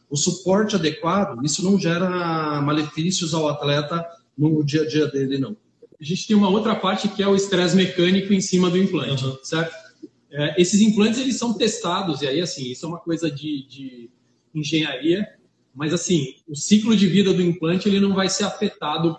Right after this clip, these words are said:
Speaker 2: porque a paciente é uma atleta ou não, certo? Então,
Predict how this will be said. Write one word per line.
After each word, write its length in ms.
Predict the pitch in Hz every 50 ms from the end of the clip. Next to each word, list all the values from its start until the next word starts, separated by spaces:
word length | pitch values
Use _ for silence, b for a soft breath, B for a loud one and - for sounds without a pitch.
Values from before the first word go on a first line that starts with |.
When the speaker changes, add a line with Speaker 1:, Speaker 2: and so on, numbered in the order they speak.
| - _
Speaker 2:
porque 280 | - 175 156 - - 170
a 80 | 170 165
paciente 440 | - 165 - - 160 165 160 - 160
é 40 | 151
uma 200 | 156 156 151 143
atleta 720 | 143 - 131 131 143 151 - - 160 156 156 - - - -
ou 260 | 147 147 156 156 151
não, 300 | 151 147 139 127 117 - _ _ _
certo? 340 | - - 147 156 156 - -
Então, 360 | 120 113 - 147 156 160 160